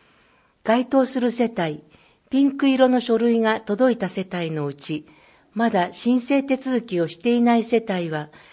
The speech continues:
期限までに申請をしてください。申し込み、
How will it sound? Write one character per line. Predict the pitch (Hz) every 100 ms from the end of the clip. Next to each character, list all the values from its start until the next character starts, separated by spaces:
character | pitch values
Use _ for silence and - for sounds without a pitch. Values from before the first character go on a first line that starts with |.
| - _
期 | - 285
限 | 285 226
ま | 202
で | 170 156
に | 151 -
申 | - 233
請 | 233 233 214
を |
し | 208
て | -
く | 208
だ | 196 190
さ | 185 170
い。 | 127 - _ _ _ _ _ _ _ _ _ _ _ _ -
申 | 233 262
し | -
込 | 247
み、 | 220 214